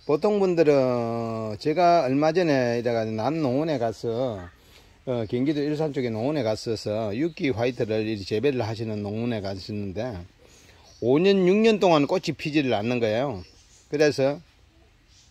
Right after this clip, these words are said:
제가 이제 조금 이 말씀을 조금 나누다 보니까, 아, 원인을 찾아가지고 이제 그, 그분한테 이제 이렇게 말씀을 드리는데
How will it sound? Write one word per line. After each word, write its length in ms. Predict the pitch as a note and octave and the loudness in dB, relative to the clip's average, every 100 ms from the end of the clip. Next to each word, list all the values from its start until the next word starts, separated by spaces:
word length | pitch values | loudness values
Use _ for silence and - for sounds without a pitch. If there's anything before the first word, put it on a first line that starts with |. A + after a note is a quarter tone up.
| - - _ _ - - - | -20 -20 _ _ -14 -14 -16
제가 300 | - B2 B2+ | -8 -2 0
이제 240 | A#2 A2 G#2+ | 0 -2 -4
조금 480 | G#2+ G2+ A2+ A2+ G2+ | -6 -6 -4 -4 -6
이 100 | A#2 | -6
말씀을 560 | G#2+ G2+ A2+ C#3+ B2+ | -6 -6 -6 -4 -4
조금 280 | G#2 G#2+ G#2 | -4 -6 -6
나누다 340 | G2+ A#2+ C3 A2 | -6 -2 0 0
보니까, 680 | A2 G#2 F#2+ A2+ G#2+ E2+ F#2+ _ _ _ _ _ _ - - | -2 -6 -6 -6 -6 -8 -14 _ _ _ _ _ _ -20 -8
아, 160 | A#2 | -4
원인을 460 | G#2+ A2 B2+ C3+ A2+ | -2 0 0 0 -2
찾아가지고 680 | - B2+ B2 A2 G#2 G2+ G2 | -4 0 2 0 -2 -6 -6
이제 180 | G2+ | -6
그, 220 | G2 G#2+ G2+ | -6 -4 -4
그분한테 540 | B2+ A2 G#2 G2 F#2+ | -6 -6 -8 -8 -10
이제 160 | F#2 G2 | -6 -6
이렇게 260 | G2+ G2+ | -6 -8
말씀을 460 | F#2 G2 G#2 A#2 G#2 | -8 -8 -6 -6 -4
드리는데 800 | A#2+ A#2 A2+ G2+ F#2+ G2 F#2+ | -4 -4 -6 -6 -6 -6 -8